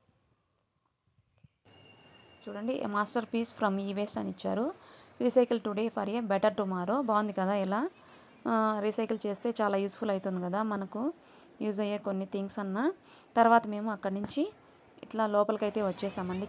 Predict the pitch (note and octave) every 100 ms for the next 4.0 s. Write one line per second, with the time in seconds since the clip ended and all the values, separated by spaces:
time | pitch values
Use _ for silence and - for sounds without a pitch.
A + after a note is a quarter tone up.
0 | - G#3+ G#3 G3+ F#3+ G3+ G#3+ F#3 F#3+ G3
1 | F#3 F3+ A3+ F4 - - - - A#3+ A#3+
2 | A3+ B3+ G#3 - A3+ A3+ A3+ G3+ G#3+ F#3+
3 | F3+ F3 F#3+ C4+ D4 G#3+ A3 G#3 B3 D#4+